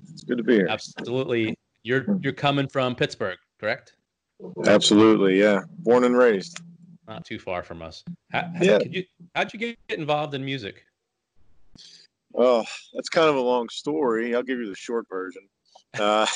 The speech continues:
Speaker 1: <laughs> well, I mean, my whole life I've been involved one way or another with music. You know, when I was a, a kid in school, I played in the band and the orchestra and stuff, you know, uh,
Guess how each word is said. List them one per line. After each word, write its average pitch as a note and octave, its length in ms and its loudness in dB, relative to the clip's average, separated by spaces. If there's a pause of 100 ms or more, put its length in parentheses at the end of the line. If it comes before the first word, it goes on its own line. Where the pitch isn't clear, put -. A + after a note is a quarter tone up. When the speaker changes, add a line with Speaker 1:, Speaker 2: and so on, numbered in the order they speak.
Speaker 1:
<laughs> - 560 -8
well, E3+ 200 2
I E3+ 100 -2
mean, D#3+ 180 -4
my D3+ 140 -4
whole D#3 240 -2
life B2+ 300 -2
I've A2+ 100 -10
been A2 120 -12
involved G#2+ 420 -8
one A2+ 200 -8
way A#2+ 140 0
or A2 140 -2
another G#2 340 -6
with G#2 200 -20 (100)
music. G#2 260 -20 (400)
You G2+ 80 -14
know, F#2+ 160 -8
when G2+ 140 -4
I G2+ 40 0
was G2 180 -4
a, F2+ 100 -2 (600)
a - 60 0
kid A#2 300 2
in G2+ 120 0
school, A#2 520 2
I G#2+ 80 2
played G#2 240 -4
in F#2+ 100 -6
the F#2 60 -8
band F#2+ 420 -8
and G2 140 -8
the F#2+ 80 -4
orchestra F#2+ 720 0
and F#2+ 100 -2
stuff, F2 320 -4
you F#2+ 100 -6
know, F2 200 -6
uh, F2 120 -4